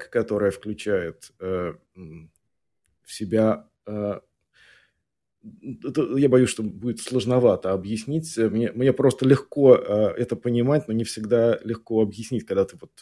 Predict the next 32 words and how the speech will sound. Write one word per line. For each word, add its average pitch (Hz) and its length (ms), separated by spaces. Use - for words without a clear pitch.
э, 92 140
в 98 340
какой-то 107 380
организационной 95 600
структуре - 480
живёшь. 139 380
Ну, 131 60
в - 20
общем, 127 180
представьте, 170 480
что 123 200
у 117 40
вас 120 340
несколько 123 400
тысяч 113 240
человек, 151 440
среди 110 340
них, 110 380
э, 92 280
все, 92 260
собственно, 87 560
разработчики, 127 800
а 101 120
также 117 280
всякие 104 380
продукт-оунеры, 107 840
бизнес-аналисты, 101 960
дейта-сайентисты, 92 1120
э, 85 420
и - 80
так 101 240
далее. 62 300